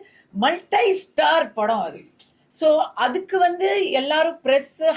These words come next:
ஹைப் இருக்கிறதுங்கிறது வந்து ஆச்சரியம் இல்ல. இது வந்து ரொம்ப ஒரு சிம்பிளான ஒரு ஹம்பிள் எஃபர்ட். ஆ, அது வந்து, ஆம்,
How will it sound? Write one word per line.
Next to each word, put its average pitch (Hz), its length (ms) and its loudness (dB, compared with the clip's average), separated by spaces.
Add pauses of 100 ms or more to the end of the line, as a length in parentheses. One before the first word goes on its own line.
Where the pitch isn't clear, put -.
ஹைப் 294 320 -2
இருக்கிறதுங்கிறது 220 680 -6
வந்து 240 180 -4
ஆச்சரியம் 220 480 -4
இல்ல. 156 200 -16 (340)
இது 311 200 -6
வந்து 359 280 2 (480)
ரொம்ப 311 400 -4 (680)
ஒரு 277 400 0 (160)
சிம்பிளான 330 680 -2
ஒரு 226 160 0 (120)
ஹம்பிள் 302 500 -2
எஃபர்ட். - 340 -10 (580)
ஆ, - 260 -2
அது 247 260 -2
வந்து, 285 340 0
ஆம், 226 500 -2